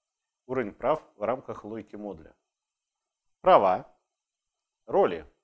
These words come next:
Отличие их заключается в том, что если пользователь обладает несколькими правами,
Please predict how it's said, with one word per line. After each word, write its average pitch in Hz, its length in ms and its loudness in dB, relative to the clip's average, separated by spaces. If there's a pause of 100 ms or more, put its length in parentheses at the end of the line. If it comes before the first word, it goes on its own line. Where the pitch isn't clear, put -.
(1120)
Отличие 208 480 -4
их 156 80 -6
заключается 151 520 -2
в 110 60 -8
том, 202 340 -6 (640)
что - 220 -10
если 160 240 -2
пользователь 139 500 -2
обладает 127 460 0
несколькими 170 640 -4
правами, 107 500 -2